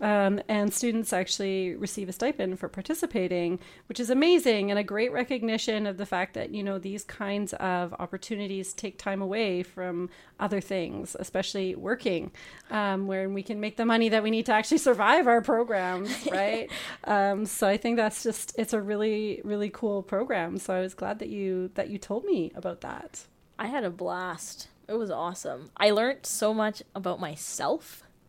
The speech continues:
Speaker 2: I think more than anything. <laughs> Yeah, a lot of self-reflection and, yeah, a lot of self-reflection,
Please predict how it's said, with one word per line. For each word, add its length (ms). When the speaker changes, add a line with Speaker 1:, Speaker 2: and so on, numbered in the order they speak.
Speaker 2:
I 80
think 220
more 160
than 140
anything. 480
<laughs> 100
Yeah, 340
a 40
lot 200
of 80
self-reflection 1120
and, 520
yeah, 240
a 80
lot 280
of 120
self-reflection, 1160